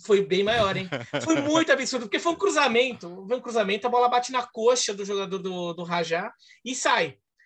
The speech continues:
E o juiz dá pênalti, dizendo que a bola bateu no braço, e mesmo se bateu, não seria, porque bateu na coxa antes. É assim, é um, é um absurdo.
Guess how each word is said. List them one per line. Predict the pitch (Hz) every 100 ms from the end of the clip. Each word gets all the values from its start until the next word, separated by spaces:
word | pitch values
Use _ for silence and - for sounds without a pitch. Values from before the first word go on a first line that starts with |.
| - _
E | 302
o | 349
juiz | 311 320
dá | 339
pênalti, | 339 330 339 254 202 - 123 _ _ _ 226
dizendo | 190 254 277 294
que |
a | 285
bola | 285 294
bateu | 285 285 294
no | 285 254
braço, | 208 247 294 - 202 - - _
e | 262
mesmo | 269 330
se | 349 330
bateu, | 277 - 311
não | 311
seria, | - 262 262 302
porque | 247 262
bateu | 262 277
na | 277
coxa | - 254 277 - 269
antes. | 240 254
É | - 285
assim, | - 302
é | 311
um, | 370 453
é | 370
um | 427 480
absurdo. | 466 - - 269 170 143